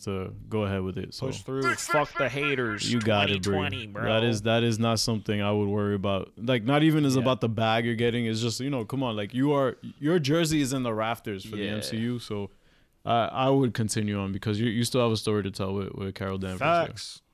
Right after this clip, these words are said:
Speaker 1: So.
Speaker 2: I totally agree.
Speaker 1: Yeah.
Speaker 2: Um, and then, uh, P-, uh, Cinematic said, oh, no, no. Sorry. Floyd said, "I, I want New Game Plus from the start, too, Mark." Oh,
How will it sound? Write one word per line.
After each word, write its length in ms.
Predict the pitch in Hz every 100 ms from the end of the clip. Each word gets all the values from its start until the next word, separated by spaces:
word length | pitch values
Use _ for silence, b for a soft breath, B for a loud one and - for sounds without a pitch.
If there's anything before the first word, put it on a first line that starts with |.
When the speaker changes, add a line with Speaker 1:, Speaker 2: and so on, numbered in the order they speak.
| _
Speaker 1:
So. 340 | - - 107 _ _ - b b b b
Speaker 2:
I 220 | 113 110 104
totally 320 | 120 113 101
agree. 280 | 95 87 98 -
Speaker 1:
Yeah. 300 | 113 113 107
Speaker 2:
Um, 140 | 104 -
and 140 | 117
then, 420 | 117 120 117 113 110 _ _ - - _ _ _ _ _ 131
uh, 140 | 117
P-, 100 | 123 -
uh, 260 | 117 107
Cinematic 560 | 107 - 123 123 123 117
said, 800 | - - 117 113 113 113 110 - _ _ 120
oh, 100 | 110
no, 140 | 101
no. 240 | 95 87 -
Sorry. 260 | 120 92
Floyd 340 | - 135 143 -
said, 240 | 117 107
"I, 120 | 113 -
I 80 | 110
want 240 | 120 120
New 80 | 120
Game 160 | 113 104
Plus 220 | 120 107
from 120 | -
the 40 | 95
start, 300 | - 104 90
too, 220 | 117 101
Mark." 260 | 90 87 -
Oh, 160 | 92